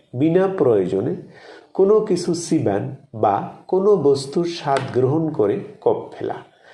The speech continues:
নাম্বার দুই, স্বেচ্ছায় মুখে থুতু জমা করে গিলে ফেলা। নাম্বার তিন,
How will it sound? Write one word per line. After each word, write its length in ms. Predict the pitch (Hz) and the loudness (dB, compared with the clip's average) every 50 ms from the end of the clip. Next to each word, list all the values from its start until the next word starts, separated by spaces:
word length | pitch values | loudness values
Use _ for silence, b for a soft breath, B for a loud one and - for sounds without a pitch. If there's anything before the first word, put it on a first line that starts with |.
| b b b 131 | b b b 0
নাম্বার 480 | 147 156 151 143 143 135 123 110 107 | 0 2 2 4 2 2 2 0 -4
দুই, 260 | 104 117 - - - - - | -4 -4 -4 -6 -8 -14 -16
স্বেচ্ছায় 640 | - - - 196 196 190 - - 190 185 185 180 | -14 -2 -2 -2 -2 -2 -6 -4 -4 -2 -2 -2
মুখে 480 | 147 131 131 131 - - 120 - 180 - - | 0 -2 -2 -4 -4 -6 -6 -6 -6 -12 -12
থুতু 340 | - - 185 185 - 202 190 | -6 -6 -6 -4 -4 -4 -4
জমা 340 | 143 123 127 123 131 147 151 | -2 0 2 2 4 2 0
করে 400 | 147 147 127 110 113 120 - - - - - 123 | 0 -2 -2 -2 -2 -4 -6 -8 -12 -10 -4 -2
গিলে 260 | 139 135 120 95 - - | 0 0 0 0 -2 -2
ফেলা। 220 | - - - - - - b b b b b b b b b b 127 | -6 -6 -6 -6 -10 -16 b b b b b b b b b b 0
নাম্বার 380 | 143 156 160 160 151 151 143 139 - - | 2 2 2 4 4 4 2 2 0 -4
তিন, 300 | - 107 107 156 190 190 | -4 -4 -4 -2 -4 -8